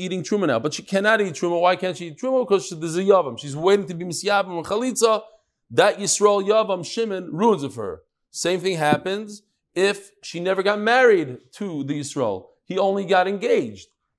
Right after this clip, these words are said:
Erusin, it ruins the Truma for her. What else do we have? Okay. Any Machal is the same idea as we discussed. That if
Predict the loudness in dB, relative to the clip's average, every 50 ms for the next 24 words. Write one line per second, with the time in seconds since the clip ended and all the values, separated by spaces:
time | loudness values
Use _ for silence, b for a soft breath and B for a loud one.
0 | _ 2 4 4 4 4 2 -2 -4 -4 -6 -6 -6 -10 -14 _ _ _ 0 0
1 | 0 2 4 4 4 6 6 4 4 4 2 0 0 -2 -2 -2 -2 -4 -4 -2
2 | -4 -4 -4 -4 -4 -2 -2 0 0 0 0 -2 -4 -6 -12 _ _ 0 4 4
3 | 6 6 4 2 -2 -2 0 2 2 2 0 -2 -4 -8 -12 -20 _ _ _ _
4 | _ _ _ _ _ 2 2 2 0 -6 -14 _ _ _ _ _ _ _ _ _
5 | _ _ _ _ _ _ _ _ _ _ _ _ _ _ _ _ -20 _ _ _
6 | _ _ _ 0 4 4 6 6 6 6 4 2 2 2 -2 -4 -4 -2 -4 -4
7 | -4 -4 -2 0 0 0 -2 -2 -2 -4 0 2 2 2 2 -2 -6 -12 _ _
8 | _ _ _ _ 0 2 2 2 2 0 -4 -2 -2 0 0 0 0 0 -2 -2
9 | -2 -4 -4 -4 -6 -12 -14 _ _ _ _ 0 2 4 6 6 6 4 2 0
10 | 0 -4 -16